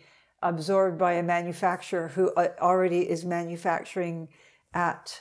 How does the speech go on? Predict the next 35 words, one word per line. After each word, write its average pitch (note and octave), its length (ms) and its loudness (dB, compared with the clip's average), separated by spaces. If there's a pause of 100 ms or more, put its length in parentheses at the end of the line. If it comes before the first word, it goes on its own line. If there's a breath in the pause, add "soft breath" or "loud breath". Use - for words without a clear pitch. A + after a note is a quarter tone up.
really F3 320 0
low E3 300 2
margins, F3 640 -4
like, E3+ 180 -4
which - 140 -12
makes D#3+ 200 -8
it - 120 -6
unprofitable, G#3 920 0
just G#3+ 220 -2
means A3+ 200 -2
that A#3 160 2
they A3+ 120 8
will A3 200 6
never G3+ 460 0
get G#3 180 -2
the A3 80 -2
product, F3 600 -2 (280)
ecological G3+ 680 4
product F3 440 -2
they F#3 100 2
want D#3+ 300 -2
in F3 80 -2
the D#3+ 80 0
volumes D3+ 540 -2
that - 160 -6
they D3+ 120 -2
expect. - 640 -14 (540 loud breath)
And F3+ 180 0
so F3+ 220 6
we're G3+ 240 8
working G3+ 400 2
to F#3 120 -6
get E3+ 280 -4
brands E3+ 520 -2
to D#3+ 340 2